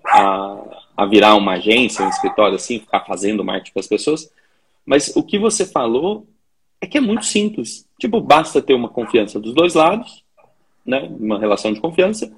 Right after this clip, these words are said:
e acertar a agenda. Então, quer dizer, pra quem tá, pra quem tá longe, quer ajudar outras academias, ou quer fazer algo parecido, e investindo, e virando sócio,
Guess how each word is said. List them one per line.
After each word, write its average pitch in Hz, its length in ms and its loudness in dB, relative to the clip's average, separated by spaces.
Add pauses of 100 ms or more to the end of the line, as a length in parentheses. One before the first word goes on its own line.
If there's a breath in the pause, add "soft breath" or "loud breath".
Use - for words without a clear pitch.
(400 soft breath)
e 285 120 6
acertar 277 420 2
a 190 40 0
agenda. 110 420 -2 (140)
Então, - 240 -10
quer 160 100 2
dizer, 117 360 0
pra 131 120 4
quem 180 240 -4
tá, 156 300 0
pra - 240 -2
quem 160 220 -4
tá 170 100 6
longe, 117 440 2
quer - 180 -2
ajudar 117 500 0
outras 110 460 0
academias, 104 680 -4
ou 101 140 0
quer 117 200 -2
fazer 104 360 2
algo 117 380 -2
parecido, 107 600 0
e 101 180 -4
investindo, 104 540 -6
e - 20 -6
virando 101 300 -4
sócio, 139 320 0